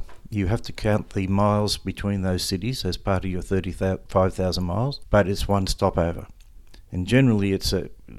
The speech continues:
well, it should be considered to be a stopover in the city that you land in.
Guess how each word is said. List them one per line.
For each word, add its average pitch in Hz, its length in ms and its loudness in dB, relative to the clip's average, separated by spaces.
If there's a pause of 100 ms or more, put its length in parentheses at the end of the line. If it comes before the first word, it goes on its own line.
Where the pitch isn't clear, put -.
(100)
well, 101 240 0
it 101 240 -4
should 139 180 2
be 98 220 -2 (220)
considered 98 480 2
to - 60 2
be 98 140 0
a 92 60 4
stopover 95 500 4
in 87 120 -4
the 90 60 -2
city 95 300 -4
that 90 220 -4
you 90 60 -4
land 95 360 0
in. - 160 -12